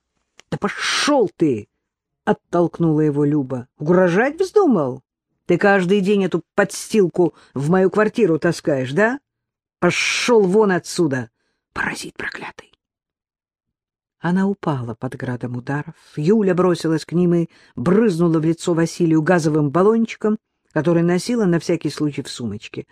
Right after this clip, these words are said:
Он закашлялся, стал тереть глаза, плеваться. "Извините", — сухо сказала Юля, "я ношу это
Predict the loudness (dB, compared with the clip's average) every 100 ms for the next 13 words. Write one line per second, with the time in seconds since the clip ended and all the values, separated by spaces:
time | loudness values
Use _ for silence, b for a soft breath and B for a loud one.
0 | B B 0 0 0 -2 -4 -2 -4 -4
1 | -10 -2 0 0 0 2 2 0 0 0
2 | -2 -2 -2 0 -2 -6 -12 -14 _ _
3 | _ _ _ _ _ _ _ -8 0 0
4 | 0 -4 -4 -8 -8 _ _ _ -8 -2
5 | 0 -2 -2 -2 0 0 0 0 0 -4
6 | _ _ _ _ -8 0 2 2 0 -2
7 | -2 -2 -2 -4